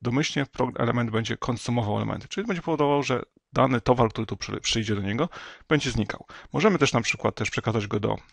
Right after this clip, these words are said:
złożyć funkcję procesu, czyli no możemy kazać, żeby na przykład element zost-, pozostał poddany obróbce i wysłany do jakiegoś urządzenia, lub też opcja teleport, czyli teleportacja. W tym przypadku będziemy jej wykorzystywać i będziemy chcieli, żeby elementy były teleportowane na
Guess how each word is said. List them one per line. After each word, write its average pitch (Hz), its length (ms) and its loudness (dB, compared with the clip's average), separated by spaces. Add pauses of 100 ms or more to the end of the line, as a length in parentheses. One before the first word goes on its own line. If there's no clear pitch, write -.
(160)
złożyć 113 440 -2
funkcję - 280 -4
procesu, 117 580 -4
czyli 123 220 -2
no 110 60 0
możemy 110 300 0
kazać, 101 260 -2
żeby 101 140 -4
na 104 60 -2
przykład - 260 -10
element 107 300 -4
zost-, 107 120 -10
pozostał 107 320 -4
poddany 113 300 2
obróbce 110 380 0
i - 20 -4
wysłany 107 400 0
do 98 80 0
jakiegoś 95 320 -6 (340)
urządzenia, 110 480 0 (420)
lub - 100 -4
też 180 200 2
opcja - 260 0
teleport, 123 540 6
czyli 107 220 -2
teleportacja. 143 800 4 (380)
W - 20 -20
tym 135 120 0
przypadku 113 580 0
będziemy 107 300 -2
jej 98 80 -2
wykorzystywać 147 600 4
i - 140 -6
będziemy 131 360 2 (120)
chcieli, 120 200 0 (140)
żeby 110 300 0
elementy 110 360 2
były 107 120 -2
teleportowane 113 720 2
na 107 180 2